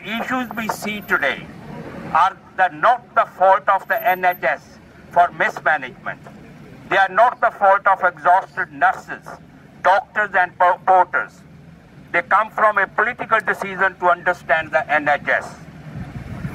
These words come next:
We here say no. We have said no before, and we will say no again. When they tried to close Ealing Hospital, it was the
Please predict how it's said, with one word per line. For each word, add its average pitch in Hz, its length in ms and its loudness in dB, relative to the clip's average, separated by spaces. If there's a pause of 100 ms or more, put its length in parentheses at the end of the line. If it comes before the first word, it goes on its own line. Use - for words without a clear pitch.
(120)
We 165 180 2
here 220 340 2
say 185 340 -4
no. 151 560 0 (600)
We 220 80 -6
have 196 400 0 (120)
said 202 240 -2
no 151 260 2
before, 131 580 -6 (280)
and 180 160 2 (120)
we 208 100 -2
will 190 220 0
say 185 360 -2 (300)
no 165 420 2
again. 139 420 -4 (1400)
When 220 240 2
they 233 140 2
tried 214 380 2
to 214 80 -10
close 196 300 0
Ealing 185 300 -4
Hospital, 151 720 0 (100)
it 180 120 -4
was 180 240 2
the 180 100 2